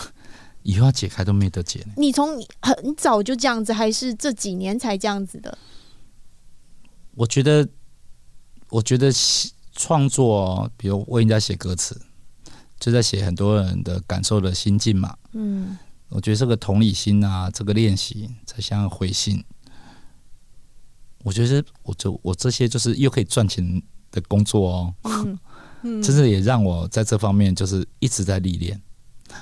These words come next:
Speaker 1: 一直在提升。
Speaker 2: 嗯。
Speaker 1: 啊，这个都是，反正我跟你讲，我不跟你讲，我是一个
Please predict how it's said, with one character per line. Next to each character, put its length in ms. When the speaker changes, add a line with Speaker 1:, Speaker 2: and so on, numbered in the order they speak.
Speaker 1:
一 100
直 140
在 160
提 220
升。 180
Speaker 2:
嗯。 420
Speaker 1:
啊， 180
这 100
个 140
都 160
是， 280
反 100
正 100
我 100
跟 160
你 60
讲， 140
我 80
不 140
跟 100
你 20
讲， 140
我 160
是 200
一 60
个 260